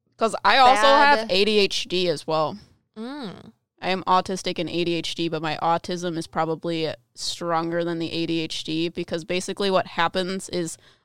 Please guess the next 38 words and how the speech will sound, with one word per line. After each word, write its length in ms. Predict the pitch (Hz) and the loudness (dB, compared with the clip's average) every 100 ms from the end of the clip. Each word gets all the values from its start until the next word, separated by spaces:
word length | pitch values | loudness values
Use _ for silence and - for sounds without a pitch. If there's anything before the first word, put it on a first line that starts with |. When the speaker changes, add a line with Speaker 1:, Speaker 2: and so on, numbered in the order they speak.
| - | 2
Speaker 1:
autism 720 | 185 208 - 190 180 175 170 - _ _ | 4 4 2 -2 0 0 -2 -10 _ _
simplifies 1000 | - - 202 - 214 202 190 180 170 | -4 -2 -2 -2 -2 0 2 2 2
all 180 | - 175 | -2 -2
of 140 | 175 - | -2 -2
the 100 | 175 | -6
information 560 | 175 175 165 170 180 | -6 -6 -6 -6 -6
that 120 | 165 160 | -6 -6
I'm 140 | 156 | -6
getting, 400 | 156 156 180 202 _ _ _ | -4 -2 -4 -6 _ _ _
whereas 460 | 175 180 170 160 - _ _ _ | 2 2 2 0 -6 _ _ _
being 280 | 208 208 190 | 2 4 4
A 160 | 190 190 | 4 4
D 140 | 185 | 4
H 260 | 180 - - | 0 -2 -2
D 180 | 196 190 | 0 0
does 180 | 170 | 0
the 160 | - - | -2 -2
opposite 460 | 165 180 170 170 247 | -2 -2 -4 -6 -8
of 100 | - | -6
that. 220 | - - | -6 -4
So 160 | 170 | -2
I 80 | 165 | 0
have 120 | 180 | 0
a 60 | 165 | -2
lot 480 | 160 180 220 240 240 | 0 4 6 6 4
of 100 | 233 | 2
things, 460 | 254 233 220 202 | 4 4 0 -2
like, 220 | 190 185 - _ | 0 0 -4 _
A 160 | - 233 | 0 2
D 100 | 233 | 4
H 180 | 233 - | 2 0
D 120 | 220 | -2
complex, 760 | - 180 - - _ 190 185 - - | -4 -10 -12 -18 _ -2 -2 -4 -6
like, 240 | 165 - _ | -6 -8 _
makes 240 | 185 190 - | -6 -6 -4
things 240 | 202 185 | -4 -4
complex. 800 | - 185 170 - 170 190 - - - | -2 0 0 -2 -2 -2 -8 -14 -14
Speaker 2:
Mm-hmm. 380 | 240 240 247 | -12 -12 -12